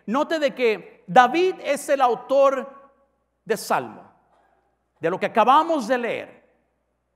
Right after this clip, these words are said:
Hombre, y pon mucha atención. Para decirte un poco de historia,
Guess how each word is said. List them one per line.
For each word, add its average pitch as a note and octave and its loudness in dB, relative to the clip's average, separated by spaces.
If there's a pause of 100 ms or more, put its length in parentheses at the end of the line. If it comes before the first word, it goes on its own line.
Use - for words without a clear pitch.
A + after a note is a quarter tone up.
(520)
Hombre, A3 0
y - -6
pon D4 -2
mucha D4 -4
atención. G#3 -10 (2500)
Para A3 2
decirte D4+ -4
un D4 -4
poco D4 -2
de B3+ -10
historia, E3+ -4